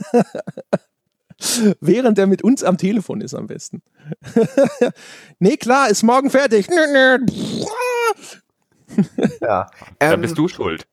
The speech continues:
Speaker 1: E-, endlich hätten wir mal einen wirklich guten Outtake. So viel kann ich dazu mal sagen.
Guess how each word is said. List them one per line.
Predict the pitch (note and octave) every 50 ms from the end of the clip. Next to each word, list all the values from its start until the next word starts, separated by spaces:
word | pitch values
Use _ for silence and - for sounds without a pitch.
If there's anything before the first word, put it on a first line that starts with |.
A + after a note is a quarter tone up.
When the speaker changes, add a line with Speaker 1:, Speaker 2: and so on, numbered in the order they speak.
| _ _ _ _ _ _ _ _ _ _ _ _ _ _ -
Speaker 1:
E-, | - - D#3+ -
endlich | - G3 G#3 G3+ A#3+ C4 - G#3+
hätten | G3+ - G#3
wir | G#3 G3
mal | F#3 F3+ F3 F3
einen | F3 E3 D#3+ D3+
wirklich | D#3+ F#3 F#3+ - D#3+ - -
guten | E3+ F3 D#3+ - C3
Outtake. | F#2+ G#2+ A#2+ B2 - - C3+ B2 A#2 - -
So | - C#3+ C#3
viel | - C3+
kann | - - D3
ich | - -
dazu | C#3+ D3 D#3 C#3+ - G3
mal | F3 D#3 D#3 D3 -
sagen. | - - - - - -